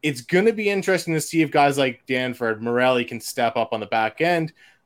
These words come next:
Owen Griffin's gonna be a really interesting young player for this team as well. Where does he slot in? How high can he kind of work his way at the lineup? Does he move to the, does he stick on the wing all year? It, it's gonna be interesting to see because there's, there's some young emerging talent in this team,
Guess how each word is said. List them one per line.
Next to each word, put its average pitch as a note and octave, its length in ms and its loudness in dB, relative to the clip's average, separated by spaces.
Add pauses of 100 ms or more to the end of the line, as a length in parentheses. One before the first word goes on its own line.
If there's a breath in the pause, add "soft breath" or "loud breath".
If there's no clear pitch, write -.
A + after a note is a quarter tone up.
(140)
Owen E3+ 280 2
Griffin's D3+ 400 0
gonna C#3 140 -2
be C3+ 60 0
a C3 80 0
really B2+ 240 0
interesting A#2+ 420 -6
young A#2 240 -4
player A2+ 260 -4
for A2+ 120 -14
this A2+ 160 -8
team A2+ 240 -6
as G#2 120 -8
well. A2+ 420 0 (220 soft breath)
Where D3 180 4
does D3 180 -2
he C#3+ 140 0
slot C3+ 340 2
in? C3+ 160 -2
How C3+ 220 0
high C3+ 160 2
can C3+ 160 -6
he B2+ 80 -4
kind C3 180 -2
of B2 120 -4
work B2 180 -2
his A#2 140 -8
way B2 120 0
at A#2+ 120 -4
the B2 80 -4
lineup? A#2+ 420 0
Does A2+ 140 -12
he A#2+ 40 -6
move B2 200 -4
to B2 80 -4
the, A#2+ 120 -2 (140)
does A#2+ 160 -4
he A#2 60 -8
stick D3 260 -4
on C#3+ 80 0
the C3 80 -4
wing B2+ 220 -2
all B2 180 0
year? B2 400 0 (340 soft breath)
It, E3 160 -2
it's F3 160 2
gonna A3 160 4
be A3 120 2
interesting F#3 340 2
to F3 80 0
see D#3 220 2
because B2 260 -2
there's, C3+ 460 -2 (180)
there's D#3 200 0
some D#3 160 -2
young F#3 340 2
emerging G3+ 420 0
talent F#3+ 360 -2
in G3 120 -6
this G3 100 -6
team, G#3+ 300 -2